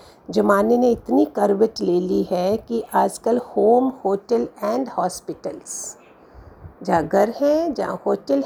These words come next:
हैं, जहाँ हॉस्पिटल्स हैं। भगवान जी भी बोलते थे, "जहाँ होटल हैं वहाँ हॉस्पिटल्स होंगे ही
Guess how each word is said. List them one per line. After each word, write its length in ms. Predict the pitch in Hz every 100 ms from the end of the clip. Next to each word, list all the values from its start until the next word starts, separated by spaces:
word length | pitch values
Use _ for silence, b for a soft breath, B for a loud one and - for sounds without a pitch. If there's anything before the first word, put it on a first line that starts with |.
| 320
हैं, 140 | 330
जहाँ 240 | 202 185 -
हॉस्पिटल्स 600 | 175 - 160 - 170 185
हैं। 160 | 185
भगवान 360 | 170 175 196 214
जी 120 | 254
भी 120 | 254
बोलते 420 | 220 - 160 -
थे, 220 | 185 196 180
"जहाँ 360 | 196 185 208 208
होटल 380 | 208 - 254 254
हैं 300 | 254 285 320 B B B B
वहाँ 340 | 202 196 220 214
हॉस्पिटल्स 680 | 190 196 - 196 226 220 208
होंगे 520 | - 170 175 175 202 202
ही 240 | 208 240